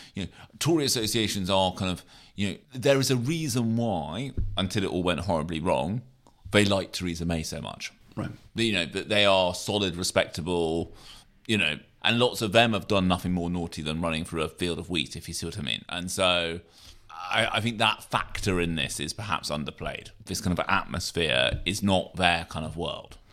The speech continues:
Speaker 2: But you know, I can't work out why I didn't know. Here we are sitting in an office here in twenty-two Old Queen Street, overlooking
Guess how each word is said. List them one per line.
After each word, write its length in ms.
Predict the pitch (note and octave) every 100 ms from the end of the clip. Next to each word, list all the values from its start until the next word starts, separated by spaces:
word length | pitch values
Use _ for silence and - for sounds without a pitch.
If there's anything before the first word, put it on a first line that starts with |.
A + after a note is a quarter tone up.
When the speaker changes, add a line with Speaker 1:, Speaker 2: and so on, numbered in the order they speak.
| - - - -
Speaker 2:
But 120 | A#2+
you 60 |
know, 100 | G3
I 80 | E3
can't 220 | C3+ G2
work 200 | F#2+ F#2
out 280 | G2+ F2 - - G2+
why 440 | B2 B2 A2+ -
I 180 | A2+ B2+
didn't 300 | A#2+ F#2 -
know. 140 | D2 D#2
Here 200 | A2+ D#3
we 120 | C3+
are 100 | A2
sitting 220 | G#2+ G#2
in 60 | G2
an 80 |
office 300 | F#2 F2 F#2
here 300 | - E2 A1 -
in 60 |
twenty-two 400 | F#2+ G#2+ G#2 -
Old 100 | G2
Queen 200 | - F2+
Street, 340 | F2+ - - -
overlooking 680 | A#2 A#2+ A#2 A2 A#2 - -